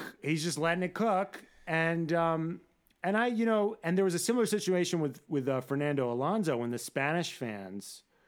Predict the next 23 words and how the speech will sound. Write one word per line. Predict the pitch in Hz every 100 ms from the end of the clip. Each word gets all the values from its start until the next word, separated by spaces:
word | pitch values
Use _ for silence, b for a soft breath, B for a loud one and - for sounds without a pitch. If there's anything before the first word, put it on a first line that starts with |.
| _ _ _ _ _
in | 139 127
two | 156
thousand | 156 143 127 135
eight, | 156 139 -
when | 123
he |
was | 120 98
grappling | 127 127 131 131 117
with, | 110
or |
I | -
think | 120
it |
was | 175 127
two | 131
thousand | 117 104
eight | 107 104
or | 101 92 _ _
two | 123
thousand, | 113 101 104 - _ _ _ _ _ _
early, | - 165 147 - -
late | 151 160
to, | -